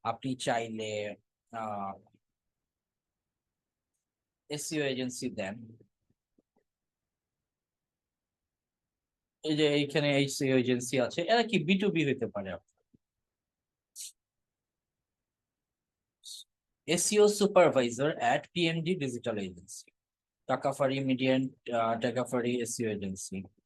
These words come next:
Joshua Kerr। তো আপনাকে যেটা করতে হবে, এখানে বুঝতে হবে যে কোন কোন এজেন্সি গুলা হায়ারিং প্রসেসে থাকে, কার কার হায়ারিং প্রসেস আছে, কোম্পানিজ নর্থ ক্যারোলিনা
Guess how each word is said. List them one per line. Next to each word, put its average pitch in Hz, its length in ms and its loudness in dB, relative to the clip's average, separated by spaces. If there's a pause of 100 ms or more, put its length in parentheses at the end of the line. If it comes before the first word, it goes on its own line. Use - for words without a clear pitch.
(420)
Joshua 120 380 -2 (120)
Kerr। 107 260 0 (1120)
তো 175 60 8 (280)
আপনাকে 202 460 2 (140)
যেটা 220 180 6 (100)
করতে 208 220 6 (100)
হবে, 214 220 6 (140)
এখানে 175 320 2 (140)
বুঝতে 170 340 4
হবে 160 280 6
যে 165 60 2 (100)
কোন 180 120 6 (100)
কোন 180 100 4 (120)
এজেন্সি 160 300 0 (100)
গুলা 175 200 4 (500)
হায়ারিং 135 320 6 (120)
প্রসেসে 156 440 0 (100)
থাকে, 127 300 -2 (520)
কার 135 180 6 (100)
কার 139 220 6
হায়ারিং 131 280 2 (100)
প্রসেস 135 280 -4 (200)
আছে, - 260 -6 (280)
কোম্পানিজ 127 480 0 (520)
নর্থ 123 340 0
ক্যারোলিনা 117 520 -2